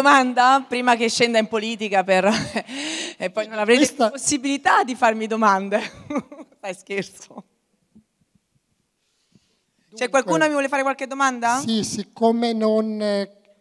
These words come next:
Speaker 1: No,
Speaker 2: Ca-
Speaker 1: nessuno? Veramente, come siete educati?
Speaker 2: Su, dai, una domanda alla Balivo, una, tu.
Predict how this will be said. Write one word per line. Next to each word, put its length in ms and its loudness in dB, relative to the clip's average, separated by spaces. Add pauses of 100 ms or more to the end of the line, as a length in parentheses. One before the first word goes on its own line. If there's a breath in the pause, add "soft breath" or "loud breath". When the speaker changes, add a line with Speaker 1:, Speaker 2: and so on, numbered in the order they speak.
(100)
Speaker 1:
No, 120 -2
Speaker 2:
Ca- 60 -2
Speaker 1:
nessuno? 840 -2 (600)
Veramente, 400 -8
come 120 -14
siete 180 -4
educati? 800 -10 (2000)
Speaker 2:
Su, 400 -6
dai, 340 -4
una 200 -2
domanda 560 0
alla 160 0
Balivo, 500 -8
una, 360 -8
tu. 280 -4